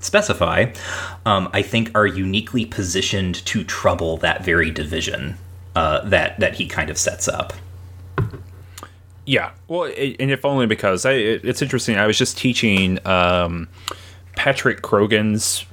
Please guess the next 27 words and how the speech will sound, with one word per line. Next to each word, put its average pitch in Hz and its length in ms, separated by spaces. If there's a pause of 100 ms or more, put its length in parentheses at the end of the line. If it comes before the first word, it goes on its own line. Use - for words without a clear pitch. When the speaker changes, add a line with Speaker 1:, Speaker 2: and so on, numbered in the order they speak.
(260)
Speaker 2:
early 113 380
essay 104 640
on 90 880
Blade 104 360
Runner, 156 380
on 104 100
the 104 80
Blade 110 180
Runner 90 180
video 110 360
game, 160 400 (480)
and 110 400 (100)
he 98 100
Speaker 1:
Mm. 160 40
Speaker 2:
makes 185 180
the 135 140
argument 160 480
that 101 240
the 101 80
Blade 185 420
Runner, 147 640
the 110 140
Blade 160 260
Runner 135 240
video 104 320
game, 90 480
the, 101 180